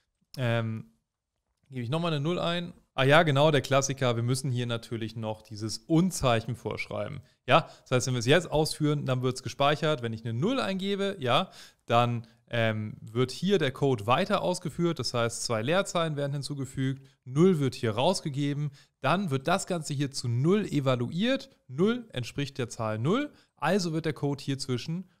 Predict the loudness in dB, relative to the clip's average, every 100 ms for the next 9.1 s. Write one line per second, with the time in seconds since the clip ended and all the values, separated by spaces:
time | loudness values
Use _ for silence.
0 | -2 0 0 -4 -10 -10 -6 -4 -2 -4
1 | -6 -4 -6 -4 -4 -4 -2 0 -2 -4
2 | -6 -4 -4 -6 -4 -4 -2 -4 -4 -6
3 | -4 -2 -2 -2 -4 -4 -4 -6 -8 -8
4 | -4 -2 -4 -8 _ _ -2 2 2 0
5 | -14 _ -2 0 2 -2 -10 -20 -14 -2
6 | 0 2 -2 -2 -2 -2 -2 -2 -2 -2
7 | -4 -4 -4 -6 -2 0 -2 -6 -4 -2
8 | -2 -4 -6 -6 -8 -6 2 2 2 -2
9 | -8